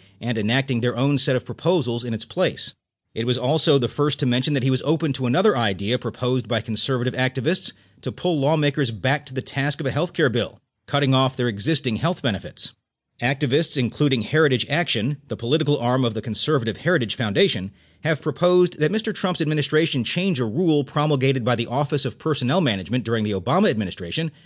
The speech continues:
that allows members of Congress and their staff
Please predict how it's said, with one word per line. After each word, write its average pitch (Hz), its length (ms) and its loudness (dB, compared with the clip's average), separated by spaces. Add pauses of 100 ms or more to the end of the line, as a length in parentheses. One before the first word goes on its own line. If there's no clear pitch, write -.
(220)
that 101 100 -6
allows 113 340 2
members 131 360 2
of 110 100 -6
Congress 147 460 0
and 120 160 -2
their 107 80 0
staff 139 440 0